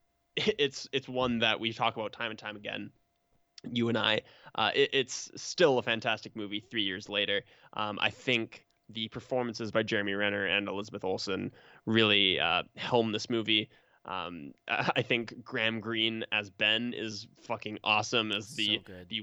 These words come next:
Speaker 1: wisecracking, uh, chief of tribal police, uh, Ben Shoyo. Um, he's, he's really excellent. Um,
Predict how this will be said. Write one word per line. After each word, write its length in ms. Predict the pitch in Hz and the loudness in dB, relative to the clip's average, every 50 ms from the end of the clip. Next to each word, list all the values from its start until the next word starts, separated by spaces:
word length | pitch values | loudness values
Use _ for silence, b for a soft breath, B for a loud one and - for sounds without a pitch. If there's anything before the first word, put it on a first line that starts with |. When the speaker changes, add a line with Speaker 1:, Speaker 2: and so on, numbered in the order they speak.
| 92 92 - | -8 -4 0
Speaker 1:
wisecracking, 1040 | 120 120 123 127 127 117 - - - 120 120 120 - 123 117 113 113 113 113 113 - - | 2 4 4 4 2 0 -2 0 0 0 0 2 2 0 0 0 -2 -4 -6 -6 -6 -6
uh, 340 | 107 107 104 101 98 104 95 - _ _ | -6 -4 -4 -2 -2 -4 -4 -8 _ _
chief 300 | - - - 139 127 127 | -6 0 2 2 2 2
of 60 | 127 113 | 0 -6
tribal 340 | - - 120 120 120 117 | -2 0 2 2 2 0
police, 680 | 110 - - 123 117 117 117 113 - - - - - - | -4 -6 -8 -4 -2 -2 -2 -2 -4 -8 -8 -10 -10 -6
uh, 220 | - 107 104 104 104 | -6 -4 -4 -4 -4
Ben 240 | 101 - 117 113 113 | -2 -2 -2 -2 -2
Shoyo. 540 | - - - 135 143 151 165 165 165 165 B B B B B B B B - | -4 -2 2 4 6 6 6 6 6 4 B B B B B B B B -10
Um, 380 | - 107 104 101 101 90 78 - - | -6 -6 -6 -6 -6 -10 -12 -14 -12
he's, 500 | - 117 110 104 104 95 - - - - | -10 -10 -8 -8 -8 -8 -8 -10 -10 -10
he's 200 | - 117 110 104 | -12 -12 -8 -2
really 240 | 117 113 113 110 104 | 0 2 4 6 4
excellent. 580 | 104 110 - - 113 107 107 104 104 - - - - | 4 2 -2 -4 -2 0 0 0 0 -4 -8 -10 -8
Um, 260 | 85 85 80 90 | -6 -6 -6 -8